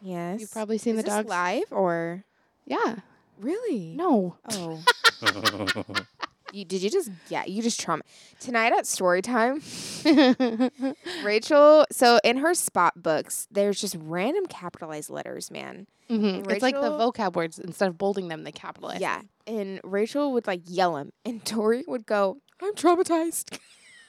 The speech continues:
Speaker 2: It was so funny. I couldn't believe she said that out loud.
Speaker 1: And the fact that she is traumatized and her saying that, I'm like, "Yeah, honey."
Speaker 2: Literally,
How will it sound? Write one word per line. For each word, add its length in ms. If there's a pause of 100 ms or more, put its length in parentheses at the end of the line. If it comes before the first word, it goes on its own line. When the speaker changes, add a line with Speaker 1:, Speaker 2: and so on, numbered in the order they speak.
(540)
Speaker 2:
It 60
was 180
so 220
funny. 220
I 80
couldn't 200
believe 200
she 100
said 180
that 100
out 100
loud. 240
Speaker 1:
And 120
the 80
fact 240
that 120
she 140
is 280
traumatized 680
and 120
her 160
saying 340
that, 160
I'm 80
like, 160
"Yeah, 440
honey." 420
Speaker 2:
Literally, 520